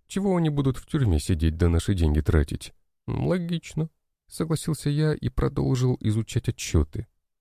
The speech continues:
"Чебурашка уже работает в десяти областях, и уровень уличной преступности на них упал на значение от сорока до девяноста процентов. Снизились коррупция, ограбление, акты вредительства и многие другие преступления.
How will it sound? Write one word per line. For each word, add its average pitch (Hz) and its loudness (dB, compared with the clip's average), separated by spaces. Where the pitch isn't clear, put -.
"Чебурашка - -2
уже 92 4
работает 90 2
в 80 2
десяти 80 0
областях, 82 2
и - 0
уровень 131 2
уличной 117 0
преступности - 0
на 92 6
них 92 2
упал 107 2
на 98 4
значение 110 2
от - -2
сорока 117 0
до 101 2
девяноста 113 0
процентов. - 0
Снизились 92 2
коррупция, 117 2
ограбление, 117 4
акты - 0
вредительства 101 0
и 117 -2
многие 143 0
другие 135 0
преступления. 73 2